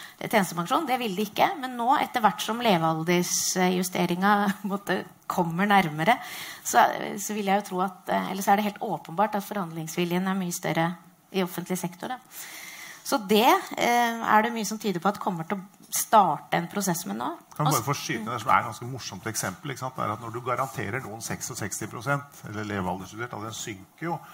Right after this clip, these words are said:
Speaker 2: og de blir, og de er unge, sånn at de får fra den nye folketrygden, så vokser jo folketrygden mer og mer og mer og mer, eh, jo lenger du jobber, og til slutt så treffer du den garantien, og da blir du noe som heter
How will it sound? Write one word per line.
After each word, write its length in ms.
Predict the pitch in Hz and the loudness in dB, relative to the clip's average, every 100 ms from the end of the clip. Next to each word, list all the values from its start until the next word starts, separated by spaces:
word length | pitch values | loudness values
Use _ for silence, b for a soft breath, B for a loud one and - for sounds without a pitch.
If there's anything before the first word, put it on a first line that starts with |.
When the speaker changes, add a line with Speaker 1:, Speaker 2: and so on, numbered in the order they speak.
| B B - - | B B -16 -10
Speaker 2:
og 100 | 120 | -6
de 80 | |
blir, 260 | 117 123 120 85 | -2 -2 -2 -4
og 100 | 120 | -4
de 80 | 120 | -2
er 80 | 120 | -2
unge, 320 | 147 127 117 175 | -2 -6 -4 -4
sånn 140 | 139 | -4
at 40 | |
de 80 | - | -8
får 180 | 127 117 | -8 -6
fra 140 | - 117 | -4 -4
den 140 | 135 | -6
nye 180 | 123 117 | -6 -4
folketrygden, 480 | 147 117 120 123 170 | -4 -4 -6 -8 -8
så 220 | - 147 139 - | -4 -2 -2 -8
vokser 440 | 113 131 - - 208 | -4 -4 -4 -6 -2
jo 40 | |
folketrygden 540 | 202 - - 131 190 | 0 0 -2 -8 -6
mer 200 | 175 127 | -2 -2
og 80 | 147 | 0
mer 200 | 147 131 | -2 -2
og 80 | 147 | 0
mer 180 | 143 135 | -2 -2
og 60 | 147 | 0
mer, 240 | 185 226 165 B B B B - | 0 0 -6 B B B B -2
eh, 220 | 143 147 | 0 2
jo 80 | 147 | 0
lenger 320 | 139 127 127 | -2 -4 -4
du 400 | 139 143 143 143 | -2 -2 0 -2
jobber, 400 | 147 143 127 208 | -2 -2 -2 -2
og 100 | 185 | -2
til 100 | 165 | -4
slutt 180 | 151 147 | -4 -6
så 80 | 151 | -4
treffer 340 | 147 127 - 143 | -2 -2 -2 -6
du 100 | 143 | -2
den 220 | 135 135 | -2 0
garantien, 580 | 135 139 156 165 165 208 | 0 2 0 0 0 -2
og 120 | 160 | -4
da 100 | 135 | -4
blir 220 | 135 127 110 | -4 -4 -6
du 80 | |
noe 140 | 135 123 | -8 -10
som 80 | 117 | -8
heter 240 | 101 127 | -6 -6